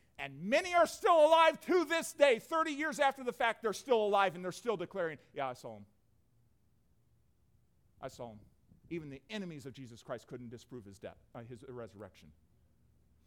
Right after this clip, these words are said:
And it proves to us he is who he says he is. Listen, if he says, "I'm gonna give you life, I'm gonna give you eternal life," but he stayed in the grave,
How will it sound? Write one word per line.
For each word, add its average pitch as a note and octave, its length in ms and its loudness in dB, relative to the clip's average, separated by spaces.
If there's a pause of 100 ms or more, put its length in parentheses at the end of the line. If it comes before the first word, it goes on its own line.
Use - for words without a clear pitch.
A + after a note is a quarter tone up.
(280)
And C#3+ 140 -12
it F3+ 140 -14
proves G#3+ 320 -12
to F#3+ 180 -10
us C3+ 240 -10 (280)
he G#3 140 -10
is F3+ 140 -6
who E3 160 -8
he C3+ 80 -8
says C3+ 240 -14
he A#2 140 -14
is. - 260 -18 (460)
Listen, G#3+ 240 -4
if D#3+ 120 -16
he B3 160 -6
says, A3+ 300 -4 (160)
"I'm A3 100 4
gonna D4+ 140 -2
give C#4+ 160 0
you C#4+ 140 0
life, C4 260 6 (140)
I'm D4 100 4
gonna E4+ 140 -2
give D#4 160 0
you D4+ 100 0
eternal C#4+ 300 0
life," C4+ 200 6
but A3 120 -4
he G3+ 60 -8
stayed B3 180 0
in A#3 100 -8
the G#3+ 80 -8
grave, A3 300 -2